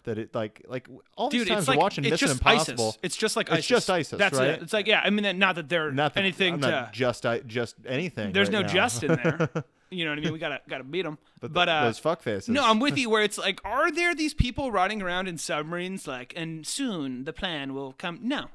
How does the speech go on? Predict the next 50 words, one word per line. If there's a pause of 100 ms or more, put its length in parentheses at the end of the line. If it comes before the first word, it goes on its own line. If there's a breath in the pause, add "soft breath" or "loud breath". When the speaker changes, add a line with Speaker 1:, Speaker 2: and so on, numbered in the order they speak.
Speaker 2:
don't,
Speaker 1:
you
know
Speaker 2:
I
Speaker 1:
what
I
Speaker 2:
don't
Speaker 1:
mean?
Speaker 2:
believe
Speaker 1:
Like,
Speaker 2:
so.
Speaker 1:
like,
all
Speaker 2:
That's
Speaker 1:
the,
Speaker 2:
Elon
Musk.
Speaker 1:
all
the
time,
these
action
movies,
it'll
be
like, (360)
you
know, (320)
uh,
whoever
the
actor
is
will
be
this
handsome
six
one
Speaker 2:
Yeah.
Speaker 1:
international
spy.
He's,
Speaker 2:
Always
Speaker 1:
he's
the (160)
Speaker 2:
handsome.
Speaker 1:
best
we
got.